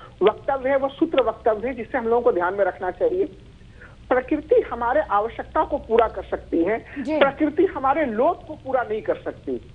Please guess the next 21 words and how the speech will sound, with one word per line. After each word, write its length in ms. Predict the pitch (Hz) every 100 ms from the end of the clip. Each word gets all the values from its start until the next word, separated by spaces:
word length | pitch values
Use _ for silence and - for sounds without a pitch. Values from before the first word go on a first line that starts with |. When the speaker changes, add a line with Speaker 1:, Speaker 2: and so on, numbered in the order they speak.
| -
Speaker 2:
हम्म। 240 | 294 240 226
Speaker 1:
अगर 200 | 285 370
हम 200 | 277 294
लोग 140 | 302
लगातार 420 | 247 233 247 302
प्राकृतिक 520 | - 226 226 262 -
संसाधनों 520 | - 247 247 233 262 277
का 100 | 233
दोहन 360 | 220 233 294
करेंगे 360 | 269 247 247 247
बिल्कुल 320 | 240 233 247
लालची 360 | 208 202 226 294
और 140 | 285
स्वार्थी 400 | - 220 214 339
रूप 200 | 269 233 -
में, 220 | 196 220 - - - -
तो 60 |
फिर 180 | - 359
उसकी, 480 | - 247 - 403 403 -
आ, 100 | 427
उस, 180 | 453